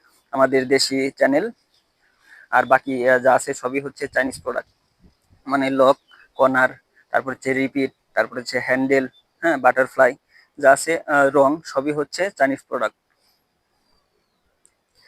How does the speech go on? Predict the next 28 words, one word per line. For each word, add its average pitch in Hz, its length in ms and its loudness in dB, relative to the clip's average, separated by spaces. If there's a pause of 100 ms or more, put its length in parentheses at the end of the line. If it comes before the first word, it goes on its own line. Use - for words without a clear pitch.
(180)
আর 117 280 2 (100)
এখন 156 260 0
হচ্ছে 160 300 2
আপনাদের 147 340 2
দেখাবো 143 300 0
যে 139 160 0
আপনারা 139 240 -2
মনে 139 180 -4
করেন 135 200 -6
যে 131 140 -4
এটা 131 240 0
অস-, 123 200 -6
অনেক 135 240 -12
সময় 143 180 -6
নরম 156 280 4
হবে 131 240 -8
কিনা। - 220 -14 (500)
তো 135 140 -4
যদি 143 220 0
আপনাদের 139 380 0
দেখাই 131 360 -2 (400)
যে, 127 260 -4 (300)
হুম, 139 200 -8
লোকনাথ, 139 300 -10
এটার 147 160 -12
উপরে 139 200 -14
দাঁড়াও 139 280 -4
তো, - 80 -12